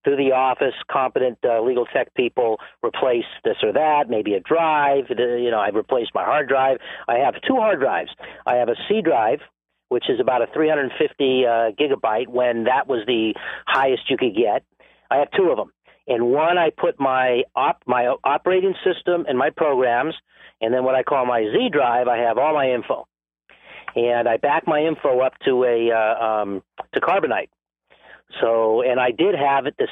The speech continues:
same thing that your, that your previous caller said, where all my icons on my desktop disappeared. I have no idea why. And I just went to Carbonite and put 'em right back on. It was amazing.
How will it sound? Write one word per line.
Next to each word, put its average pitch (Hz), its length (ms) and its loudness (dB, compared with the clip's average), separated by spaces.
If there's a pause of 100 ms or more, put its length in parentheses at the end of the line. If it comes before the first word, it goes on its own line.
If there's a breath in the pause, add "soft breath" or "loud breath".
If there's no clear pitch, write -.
same 196 220 0 (100)
thing 196 200 2
that 170 120 0
your, 139 180 0 (220)
that 139 160 -2 (160)
your 120 220 0
previous 175 440 0
caller 175 440 0
said, 110 240 -2 (240 loud breath)
where 117 160 -2 (100)
all 170 240 2
my 175 160 2
icons 147 540 0
on 139 80 0
my 123 160 0
desktop 127 560 -2
disappeared. 131 500 -2
I 117 80 2
have 107 120 -2
no 135 260 0
idea 117 260 2
why. 98 300 0 (440 loud breath)
And 117 220 0
I 120 80 2
just 123 220 -2
went 143 140 -2
to 131 60 -4
Carbonite 147 500 2
and 127 100 -10
put 156 120 2
'em 135 120 0
right 139 240 0
back 139 260 -2
on. 139 220 0
It 123 80 -2
was 113 120 -2
amazing. 107 440 -2